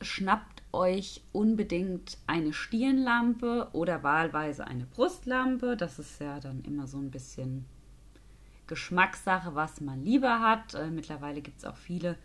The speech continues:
Stirnlampen, die man dann schon zur Brustlampe umbauen kann, was ich auch klasse finde. Und, ähm, ja, achtet darauf,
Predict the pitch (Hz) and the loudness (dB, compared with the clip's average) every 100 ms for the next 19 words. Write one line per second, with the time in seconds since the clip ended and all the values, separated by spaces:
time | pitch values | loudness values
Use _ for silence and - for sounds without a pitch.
0 | - - - - - - - - - - | -18 -20 -20 -20 -20 -20 -20 -14 -6 -4
1 | - 240 240 226 214 - 185 196 185 175 | 4 6 6 6 6 4 -2 0 2 2
2 | 165 165 170 170 156 131 175 180 - 151 | 0 0 -4 -4 -6 -8 -8 -8 -6 -6
3 | 151 143 - 262 269 254 226 233 220 202 | -4 -6 4 8 8 6 2 0 -2 0
4 | 208 151 156 - - - 208 240 - 208 | 2 0 -4 -10 -4 0 0 -2 -4 -2
5 | 214 220 220 214 214 214 214 - - - | -2 -4 2 6 6 6 2 -4 -20 -20
6 | - - - - - - - - - 160 | -20 -20 -20 -20 -20 -18 -18 -18 -10 -4
7 | 165 165 160 - - 151 151 156 156 127 | -2 -2 -4 -8 -8 -4 -4 -4 -6 -10
8 | - - - - - - - - - - | -20 -20 -20 -20 -20 -20 -20 -20 -20 -12
9 | - 180 - - 220 - 214 175 180 180 | -2 -2 4 6 6 2 -4 2 2 2
10 | 180 185 | 2 2